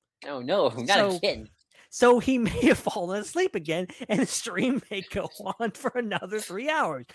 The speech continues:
Speaker 2: I don't know. The fact that we're still here
Speaker 1: Five
Speaker 2: and the
Speaker 1: more
Speaker 2: music's not
Speaker 1: hours.
Speaker 2: playing or anything like that, um, is maybe a testament. Um,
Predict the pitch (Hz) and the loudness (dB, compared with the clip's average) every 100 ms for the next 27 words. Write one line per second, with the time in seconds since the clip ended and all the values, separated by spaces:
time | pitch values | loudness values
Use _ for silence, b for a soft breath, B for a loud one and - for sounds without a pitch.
0 | B B B - 208 208 226 240 285 196 | B B B 0 2 4 2 2 4 4
1 | 131 131 143 226 208 - 170 160 - 175 | 2 -2 -2 0 0 -2 -10 -8 -6 -4
2 | 160 233 220 208 202 _ _ - 135 131 | -2 0 2 2 0 _ _ -8 -6 -6
3 | 123 160 - 175 214 208 - 196 160 - | -6 -4 -2 -2 -2 -4 -4 -6 -6 -6
4 | 175 170 170 160 147 143 139 139 123 123 | -4 -4 -4 -6 -8 -8 -10 -8 -10 -10
5 | 131 123 117 113 - 113 104 107 110 _ | -8 -6 -6 -10 -14 -12 -12 -12 -16 _
6 | _ _ _ _ 135 123 127 117 110 127 | _ _ _ _ -10 -6 -6 -6 -8 -10
7 | 107 - 107 104 - 113 110 107 107 | -12 -12 -12 -12 -14 -12 -8 -8 -8